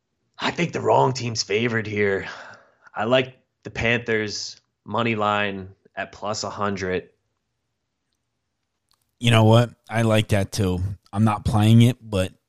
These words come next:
Speaker 2: I was strongly considering. I said the same thing. The wrong team's favored. People just have this misconception, again, that the Vikings are somehow this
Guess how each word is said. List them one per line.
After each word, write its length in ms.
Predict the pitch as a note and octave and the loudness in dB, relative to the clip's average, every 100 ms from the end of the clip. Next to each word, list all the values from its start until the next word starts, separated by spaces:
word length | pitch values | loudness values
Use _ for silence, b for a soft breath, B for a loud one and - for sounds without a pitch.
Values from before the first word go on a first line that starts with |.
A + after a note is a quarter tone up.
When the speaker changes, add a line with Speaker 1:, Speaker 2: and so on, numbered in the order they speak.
| _ | _
Speaker 2:
I 200 | G2+ G#2 | 0 0
was 200 | G2 F#2+ | 0 0
strongly 460 | - A2 G#2 G#2 G2+ | 0 0 0 2 0
considering. 720 | - G2 - G2 G2 G2 G2+ - | 0 -2 0 0 0 -2 -4 -8
I 100 | G2 | -2
said 220 | G2+ G#2+ F2+ | 2 2 2
the 60 | |
same 300 | - G2 F#2 | 0 2 2
thing. 240 | - F#2 E2+ | 0 -4 -2
The 80 | |
wrong 260 | F2+ G2 G2+ | 0 2 2
team's 320 | - G2 D#2+ | 0 -4 -4
favored. 400 | - E2+ D#2 D#2 b b b b - | -2 -2 -2 -8 b b b b 0
People 260 | C3+ D3+ D3+ | 4 6 4
just 220 | B2+ - | 4 2
have 260 | A#2+ A#2+ | 4 4
this 220 | A#2+ G#2+ A2 | 4 2 4
misconception, 800 | A2 - G2+ D3+ G2+ F2+ F#2 - | 4 4 2 2 0 0 -2 -4
again, 540 | A2+ A2 A#2 F#2+ F2 F#2+ | -8 0 2 2 -2 -6
that 120 | G#2 | -6
the 100 | G2+ | -4
Vikings 600 | G2+ G2+ A#2 A#2+ A#2 A2+ A2 | -2 4 4 6 2 2 0
are 280 | G2 G#2 | 0 -2
somehow 680 | G2+ - A2 A2+ A2 G#2+ G#2+ | 0 0 2 4 4 4 2
this 280 | G2 F#2+ | 0 -2